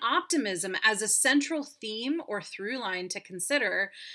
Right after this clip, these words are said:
this year could very well be the year you finally achieve a goal important to you.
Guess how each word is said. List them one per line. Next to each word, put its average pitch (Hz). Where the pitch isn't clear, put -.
this 427
year 277
could 226
very 262
well 254
be 208
the 185
year 285
you 285
finally 403
achieve 339
a 247
goal 254
important 269
to 202
you. -